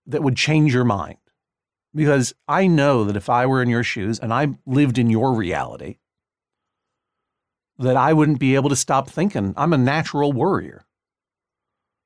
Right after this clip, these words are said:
That I wouldn't be able to stop thinking about that big old tinder log in my condo. And I wouldn't be able to enjoy my wassail with my family.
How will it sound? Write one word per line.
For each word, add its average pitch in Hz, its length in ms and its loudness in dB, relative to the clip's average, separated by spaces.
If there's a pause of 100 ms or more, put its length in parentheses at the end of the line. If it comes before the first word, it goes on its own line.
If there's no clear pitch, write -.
(220)
That 123 80 -8
I 123 40 -2
wouldn't 151 220 2
be 143 100 2
able 131 140 2
to 127 60 0
stop 131 300 -4
thinking 117 520 -2 (800)
about 120 440 0 (520)
that 127 340 -2 (540)
big 131 180 0
old 131 380 0 (580)
tinder 175 340 2
log 92 480 -2 (140)
in 123 160 0
my 101 200 -2
condo. 78 560 -10 (960)
And 131 100 -6
I - 20 0
wouldn't 135 180 2
be 135 140 2
able 131 140 0
to 139 60 2
enjoy 131 340 2
my 131 140 2
wassail 127 560 0
with 113 160 -6
my 127 80 -6
family. 131 540 -4